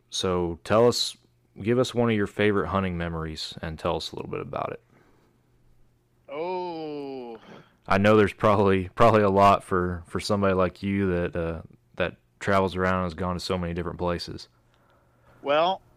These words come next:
Speaker 2: uh, man, oh man, I, I'm gonna tell you about a time that I did not,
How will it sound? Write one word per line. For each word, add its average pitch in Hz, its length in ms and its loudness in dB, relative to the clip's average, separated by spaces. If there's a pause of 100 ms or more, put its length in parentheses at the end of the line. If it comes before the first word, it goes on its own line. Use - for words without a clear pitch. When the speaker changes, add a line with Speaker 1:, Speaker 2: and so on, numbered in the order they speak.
(120)
Speaker 2:
uh, 147 1000 0 (840)
man, 156 240 -6
oh 156 80 -2
man, 147 480 -6 (540)
I, 165 240 0 (100)
I'm 160 260 -4
gonna 190 140 -8
tell 175 220 -4
you 175 80 -4
about 151 240 0
a 139 40 -4
time 156 360 -8
that 147 120 -8
I 135 140 -4
did 135 240 -12
not, 139 500 -8